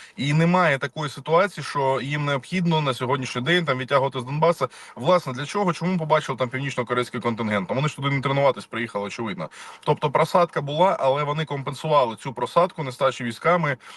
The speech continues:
е, тим, що відправили, ну, випросили там північно-корейський контингент, щоб їх защищ-, за-, захищав. Тому, е,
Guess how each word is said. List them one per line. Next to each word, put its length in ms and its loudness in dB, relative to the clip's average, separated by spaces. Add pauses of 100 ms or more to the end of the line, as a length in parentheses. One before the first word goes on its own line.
(120)
е, 240 2
тим, 180 0
що 140 -2
відправили, 460 2
ну, 320 -4
випросили 420 -4
там 140 0
північно-корейський 680 -2
контингент, 420 -2
щоб 180 -4
їх 120 -4
защищ-, 500 -4
за-, 180 -2
захищав. 840 -4
Тому, 500 4
е, 640 4